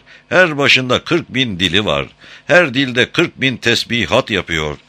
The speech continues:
Altmış dört trilyon tesbihat aynı anda söylüyor.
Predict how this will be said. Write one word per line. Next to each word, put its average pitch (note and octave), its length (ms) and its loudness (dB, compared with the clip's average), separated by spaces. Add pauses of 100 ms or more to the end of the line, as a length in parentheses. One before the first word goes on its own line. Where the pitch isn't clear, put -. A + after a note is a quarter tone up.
(460)
Altmış C3 440 0
dört A2+ 260 -2
trilyon G2+ 480 -2
tesbihat F#2+ 720 -2
aynı B2+ 360 0
anda G2+ 320 -2
söylüyor. C#2+ 600 -4